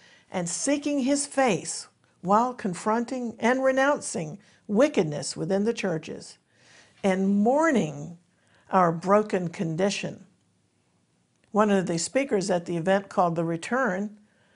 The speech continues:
Doctor Michael Brown, pointed out that in Jewish tradition, a pair of scales symbolizing justice is associated with the current Hebrew month of Tishri.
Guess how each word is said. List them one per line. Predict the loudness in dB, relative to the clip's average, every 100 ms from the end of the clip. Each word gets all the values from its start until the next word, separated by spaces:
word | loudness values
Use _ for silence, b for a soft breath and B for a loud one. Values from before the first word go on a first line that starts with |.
| b b
Doctor | 4 4 2
Michael | 0 0 -2
Brown, | -6 -4 -2 -2 -4 -10 _ b b b b
pointed | 2 4 4
out | 4 4 2
that | 4 4
in | 4 2 2
Jewish | 2 2 2
tradition, | -2 0 0 0 -4 -4
a | -4
pair | -4 -4 -2 -2
of | -2 -6
scales | -8 -6 -4 -2 -2 -4 -8 -16 -18 b b b
symbolizing | -6 -2 0 2 0 0 -2 -4 -2
justice | 0 0 0 -8 -8 -14 b b b b b
is | 0 2
associated | 0 0 2 2 0 -2 -2 -2
with | -2
the | -4
current | -6 -4 -2 -2 -4
Hebrew | -8 -4 -2 0 -2 -2
month | 0 0 0 -6 -4
of | -4 -6
Tishri. | -6 -6 -4 -4 -2 -4